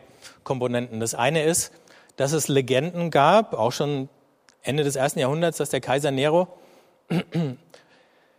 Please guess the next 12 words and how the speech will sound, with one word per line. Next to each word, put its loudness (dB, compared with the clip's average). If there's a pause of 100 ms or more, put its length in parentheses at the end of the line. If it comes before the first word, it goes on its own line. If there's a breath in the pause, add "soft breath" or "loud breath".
(180 soft breath)
entweder 4
gar 6
nicht 2
tot 6
ist 2
und 2
irgendwann 4
zurückkommt, 4
so 0
wie 0
Michael 2
Jackson 0